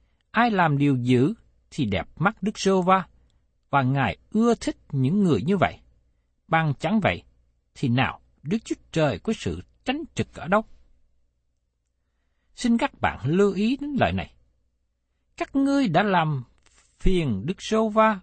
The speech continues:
bởi những lời nói mình." Tôi không thể nói gì hơn, chỉ biết cười mà thôi. Đức Chúa Trời nói rằng, "Ta rất mệt mỏi với lời cầu nguyện dài với vẻ sùng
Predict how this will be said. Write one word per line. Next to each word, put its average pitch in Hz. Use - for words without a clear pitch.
bởi 127
những 190
lời 160
nói 170
mình." 190
Tôi 190
không 202
thể -
nói 156
gì 113
hơn, 180
chỉ 170
biết 247
cười 123
mà 82
thôi. 147
Đức 320
Chúa 381
Trời 147
nói 175
rằng, -
"Ta 180
rất -
mệt 123
mỏi 104
với 233
lời 160
cầu 147
nguyện 135
dài 131
với 190
vẻ 123
sùng 143